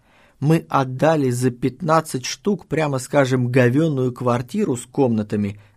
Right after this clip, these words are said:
одиннадцать и четырнадцать метров, причём, заметь себе, четырнадцать проходная,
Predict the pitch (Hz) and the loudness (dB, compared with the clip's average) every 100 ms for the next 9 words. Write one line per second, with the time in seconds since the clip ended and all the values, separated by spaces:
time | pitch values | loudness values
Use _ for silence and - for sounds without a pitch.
0 | _ 127 123 120 110 104 - 113 - 120 | _ -2 0 -2 -2 -4 -8 -10 -8 -6
1 | 117 120 113 107 104 151 147 208 226 131 | -4 -4 -4 -4 -4 -6 -2 -2 0 -2
2 | 117 - - - - 147 135 139 127 143 | -4 -10 -20 -20 -4 -2 0 0 0 0
3 | 160 226 226 - 104 104 - _ _ - | 2 0 -2 -4 -4 -6 -8 _ _ -4
4 | 135 170 170 131 117 107 - _ _ 156 | -2 0 0 0 -4 -8 -12 _ _ -4
5 | 160 - 190 190 185 131 104 | -2 0 0 2 0 0 -2